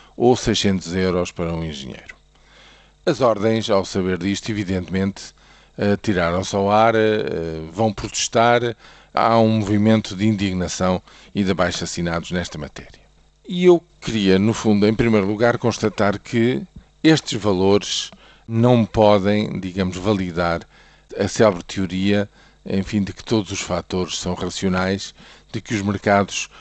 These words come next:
produzem o preço, digamos, certo, sinalizam o que deve ser sinalizado em termos de valores relativos, num caso destes, para, ao fim de anos e anos de estudo, receber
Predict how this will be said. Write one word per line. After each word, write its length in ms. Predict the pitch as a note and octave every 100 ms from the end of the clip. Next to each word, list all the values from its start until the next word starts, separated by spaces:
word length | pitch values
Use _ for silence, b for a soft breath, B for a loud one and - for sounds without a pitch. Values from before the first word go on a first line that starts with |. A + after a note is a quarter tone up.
| B -
produzem 640 | B2 G2 B2+ A2 G#2 G#2
o 100 | F#2+
preço, 580 | - G#2+ G2+ - - G#2+ b b b
digamos, 380 | G2+ G2 G2 F2+
certo, 640 | - B2+ G#2+ F#2+ - - B -
sinalizam 840 | - D3 C3 A2 A#2+ A#2+ G#2 G2+
o 100 | G#2+
que 100 | -
deve 200 | G#2 G2+
ser 180 | - F2+
sinalizado 760 | - G#2+ G#2 G2 F2 F2 F#2 F#2 B B B
em 180 | A2 A2
termos 380 | G2+ A2 G#2+ F#2+
de 80 | A2+
valores 440 | G#2 F#2 G#2 G2
relativos, 840 | F#2+ A#2+ A2 F#2 G#2 F#2+ G2 G2 - B B B B
num 220 | A#2+ B2+
caso 300 | A2 F#2+ E2
destes, 420 | G#2 G#2+ - - b b b b _
para, 340 | B2 G#2+ G#2+ - G#2
ao 160 | -
fim 320 | - C3+ C3 G#2+
de 280 | G#2 A2
anos 420 | G#2+ A2 A#2+ F2+ F#2
e 80 |
anos 260 | G2+ F2+ E2
de 140 | F2+
estudo, 460 | F2+ - D2+ C#2+ - - B B B B
receber 760 | A2 G#2 - A#2+ G#2 F#2+ E2